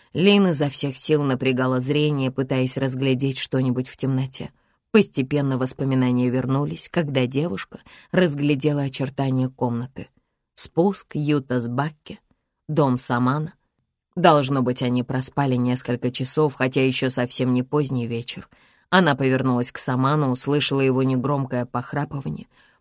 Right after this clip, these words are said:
Протерев глаза, она принялась неуклюже нажимать на кнопки в телефоне, пытаясь прочесть сообщение, которое звякнуло и разбудило ее. Passphrase detected,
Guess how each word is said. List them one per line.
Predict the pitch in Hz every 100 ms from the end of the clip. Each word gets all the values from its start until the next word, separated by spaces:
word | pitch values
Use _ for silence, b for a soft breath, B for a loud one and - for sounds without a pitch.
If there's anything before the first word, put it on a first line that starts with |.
| -
Протерев | 180 180 139 143 135 120
глаза, | 123 120 135 165 - b b b
она | 170 240
принялась | 294 185 147 135 147 143
неуклюже | 131 117 135 147 147 135
нажимать | 131 131 135 127 127
на | 127
кнопки | 131 135 127 123
в | -
телефоне, | 127 123 - 147 139
пытаясь | 131 131 135 127
прочесть | - 131 127 127 127
сообщение, | 127 123 - 160 170 160 - B B
которое | - 180 185 160 135
звякнуло | 120 127 139 151 143 - - _ _ -
и | 185
разбудило | 156 131 139 127 123 127
ее. | 123 131 147 - _ _ _ _ _ _ _
Passphrase | 160 151 - 139 131 127
detected, | 120 143 131 123 - - 156